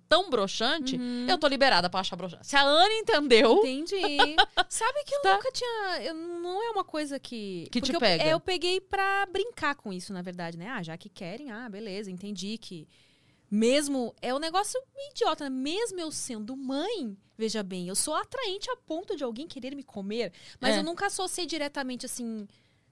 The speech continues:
Speaker 2: sabe?
Speaker 1: Ao, à maternidade.
Speaker 2: É, a
Speaker 1: É.
Speaker 2: maternidade, pra mim é separado, é só,
Speaker 1: É.
Speaker 2: tipo, ah, eu sou mãe e juntamente com isso sou uma gostosa que desperta interesse o cara me comer, entendeu?
Speaker 1: Sim.
Speaker 2: Não,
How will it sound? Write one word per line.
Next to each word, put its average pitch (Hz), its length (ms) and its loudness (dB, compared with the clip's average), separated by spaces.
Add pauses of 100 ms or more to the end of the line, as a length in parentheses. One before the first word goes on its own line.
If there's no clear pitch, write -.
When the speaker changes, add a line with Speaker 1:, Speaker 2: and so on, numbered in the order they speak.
Speaker 2:
sabe? 190 800 -10 (120)
Speaker 1:
Ao, 220 320 6 (480)
à 247 140 10
maternidade. 240 540 4
Speaker 2:
É, 254 160 8
a - 20 4
Speaker 1:
É. 233 40 4
Speaker 2:
maternidade, 240 680 2
pra 226 80 -6
mim 240 120 -2
é 262 40 -2
separado, 330 540 2
é 214 40 -4
só, - 160 -2
Speaker 1:
É. 160 60 0
Speaker 2:
tipo, 165 160 -6
ah, 269 240 2 (300)
eu 214 160 -2
sou 262 280 4
mãe 392 260 4 (500)
e 480 260 0 (680)
juntamente 403 760 -2
com 415 160 -6
isso 403 180 -8
sou 403 300 -2
uma 415 160 -2
gostosa 392 560 0 (340)
que 370 120 -6
desperta 359 520 -4
interesse 370 440 -10
o 359 40 -8
cara 330 200 -6
me 349 80 -10
comer, 302 240 -10
entendeu? 202 400 -10
Speaker 1:
Sim. 202 180 0
Speaker 2:
Não, 233 180 -8